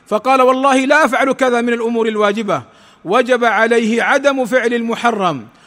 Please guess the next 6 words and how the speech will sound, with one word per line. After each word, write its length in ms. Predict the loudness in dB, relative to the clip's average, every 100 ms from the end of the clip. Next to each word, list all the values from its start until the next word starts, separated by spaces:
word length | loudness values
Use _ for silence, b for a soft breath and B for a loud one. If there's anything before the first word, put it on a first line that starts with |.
| b b
وفعل 460 | -4 0 0 2 0
الواجب، 680 | -2 2 2 4 2 -2 -4 -12 b b b
لقوله 520 | -6 0 0 2 2
عليه 280 | 2 2 2
الصلاة 380 | 0 -2 0 0 -2
والسلام: 640 | -6 -4 -4 -2 -4 -10